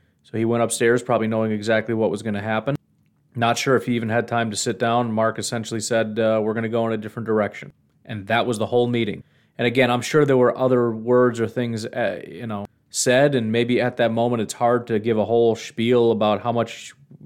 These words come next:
you know, you mean, and, but you gotta make an effort, man, uncomfortable or not. That's, that's, that's crazy. And it sounds like several other players have gone that way. Um, I've, I've talked a lot about how I agree a lot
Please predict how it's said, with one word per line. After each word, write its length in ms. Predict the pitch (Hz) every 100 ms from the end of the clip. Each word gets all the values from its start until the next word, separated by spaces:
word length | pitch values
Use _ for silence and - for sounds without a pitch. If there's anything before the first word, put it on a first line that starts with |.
| -
you 120 | 113
know, 120 | 104
you 160 | 101 104
mean, 260 | 117 123
and, 240 | 120 117 117
but 200 | 123 - _ _ _ _ _ _
you 100 | -
gotta 260 | 120 139 127
make 220 | 123 117
an 80 | 110
effort, 320 | 110 104 107
man, 240 | 107 107 107
uncomfortable 760 | 90 117 113 135 113 120 107
or 120 | 101
not. 460 | 101 113 101 95 82
That's, 460 | 107 110 - - -
that's, 680 | 113 110 - - - - - _ _ -
that's 220 | 123 110
crazy. 580 | - 117 113 110 78 - _ _ -
And 220 | 110 107
it 100 | 104
sounds 320 | - 127 117
like 140 | 113 110
several 360 | 123 113 110
other 400 | 107 107 104 - _ _ _
players 320 | - 113 104
have 120 | 104
gone 260 | 101 110 107
that 180 | 107 101
way. 320 | 107 92 - _ _ _ -
Um, 480 | 117 110 107 107 - -
I've, 360 | 120 113 110 -
I've 180 | 120 110
talked 300 | 160 160 -
a 60 |
lot 240 | 127 123 123
about 240 | 120 113
how 360 | 113 120 113 110
I 240 | - 113
agree 680 | 110 107 113 127 127 127 - 117
a 80 |
lot 440 | 107 113 101 98